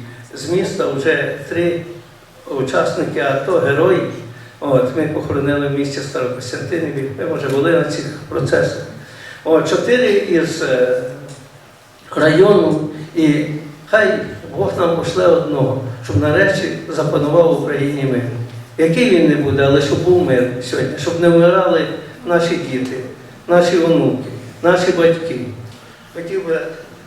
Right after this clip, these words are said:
прочитати за Небесну Сотню вірш. Пам'яті загиблих героїв Майдану присвячується. Ось небо вже синє, розвіявся дим, мовчать барикади, я тут не один.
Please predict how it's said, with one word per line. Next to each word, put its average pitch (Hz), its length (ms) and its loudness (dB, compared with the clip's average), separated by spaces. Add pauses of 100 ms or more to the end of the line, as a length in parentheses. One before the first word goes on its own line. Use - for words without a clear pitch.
(140)
прочитати 151 800 -6 (340)
за 139 320 -4 (560)
Небесну 151 500 -4 (120)
Сотню 214 340 -12 (100)
вірш. 135 180 -8 (500)
Пам'яті 196 480 -8
загиблих 151 420 -12 (120)
героїв 175 440 -10 (600)
Майдану 175 460 -6 (120)
присвячується. 139 800 -12 (440)
Ось 175 260 -10
небо 208 280 -10
вже 147 260 -14
синє, 185 320 -10 (540)
розвіявся 139 580 -12 (120)
дим, 175 160 -10 (640)
мовчать 123 500 -12
барикади, 170 580 -8 (360)
я 131 80 -12
тут 135 200 -14 (140)
не 131 100 -12
один. 147 340 -12